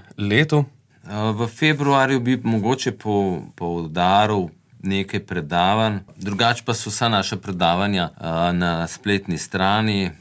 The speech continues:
Speaker 2: pod dogajalnikom, mesečni dogajalnik. Mogoče zanimivo, eh, predavanje o odpadkih, odpadkih. Vemo, da se vsi zdaj srečujemo z, z odpadki, ki jih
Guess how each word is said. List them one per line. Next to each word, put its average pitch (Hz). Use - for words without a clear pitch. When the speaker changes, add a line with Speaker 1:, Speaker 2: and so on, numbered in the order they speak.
Speaker 2:
pod 90
dogajalnikom, 87
mesečni 92
dogajalnik. 85
Mogoče 120
zanimivo, 117
eh, 104
predavanje 110
o 98
odpadkih, 104
odpadkih. 107
Vemo, 110
da 98
se 101
vsi 101
zdaj 98
srečujemo 110
z, 92
z 85
odpadki, 107
ki 110
jih 101